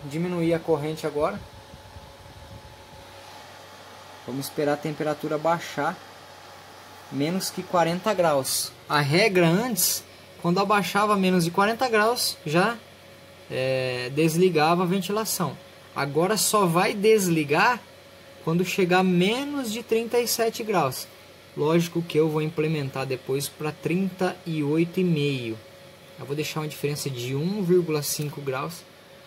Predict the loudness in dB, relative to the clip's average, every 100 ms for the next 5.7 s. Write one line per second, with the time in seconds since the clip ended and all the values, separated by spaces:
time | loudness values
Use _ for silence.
0 | -20 -20 -16 -8 -6 -6 -6 -6 -4 -4
1 | -4 -4 -2 -2 -2 -6 -6 -6 -4 -4
2 | -4 -4 -4 -2 -2 -4 -18 -20 -20 -20
3 | -12 -10 -6 -4 -2 -2 0 -2 -4 -6
4 | -4 -2 0 -2 0 2 4 4 4 2
5 | -8 -20 -20 -14 -8 -6